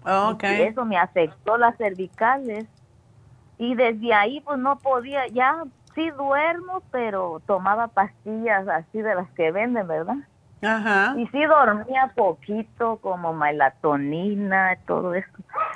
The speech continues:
Speaker 2: Y ahora ya no puedo, me dan para dormir la Solpidem, pero ya no puedo ni dormir ni con esa pastilla.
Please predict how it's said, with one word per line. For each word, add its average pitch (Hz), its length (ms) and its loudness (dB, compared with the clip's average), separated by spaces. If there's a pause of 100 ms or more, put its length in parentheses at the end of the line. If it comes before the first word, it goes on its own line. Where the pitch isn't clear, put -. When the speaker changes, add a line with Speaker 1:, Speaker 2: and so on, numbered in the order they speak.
(760)
Speaker 2:
Y 240 220 2
ahora 240 520 6
ya 240 220 -2
no 254 160 -4
puedo, 226 240 -4
me 214 140 -2
dan 233 200 0
para 220 320 2
dormir 180 640 -6
la 208 320 -2 (160)
Solpidem, 202 760 -2 (2000)
pero 180 220 4
ya 156 240 2
no 240 140 0
puedo 240 420 -2
ni 202 200 -2
dormir 160 520 -4
ni 247 100 0
con 151 380 -2
esa 214 300 0
pastilla. 233 760 -2